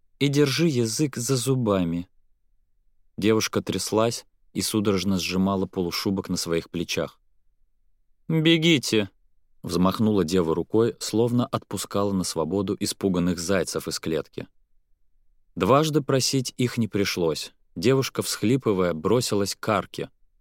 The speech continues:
Парни, постоянно оборачиваясь, пятились, и один из них даже вновь упал. Но пробежав несколько метров, убегать они стали не столь рьяно, хотя продолжали словно по инерции продвигаться вперед.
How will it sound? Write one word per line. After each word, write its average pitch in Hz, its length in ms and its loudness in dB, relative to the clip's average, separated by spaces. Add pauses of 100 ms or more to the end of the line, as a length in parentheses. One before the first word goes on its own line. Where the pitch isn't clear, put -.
(120)
Парни, 120 280 4
постоянно 95 540 0
оборачиваясь, 90 720 0
пятились, 104 600 -2 (240)
и 139 60 2
один 110 300 2
из 87 120 0
них 104 200 0
даже 90 280 0
вновь 80 340 -6
упал. 76 380 -4 (880)
Но 110 140 2
пробежав 135 560 2
несколько 117 460 0
метров, 117 560 0 (360)
убегать 95 460 0
они 113 160 0
стали 110 380 -2
не 98 140 0
столь 90 380 0
рьяно, 101 460 0 (260)
хотя 160 220 0
продолжали 120 580 2
словно 110 440 0
по 117 180 0
инерции 110 460 0
продвигаться 76 640 -6
вперед. 80 440 -4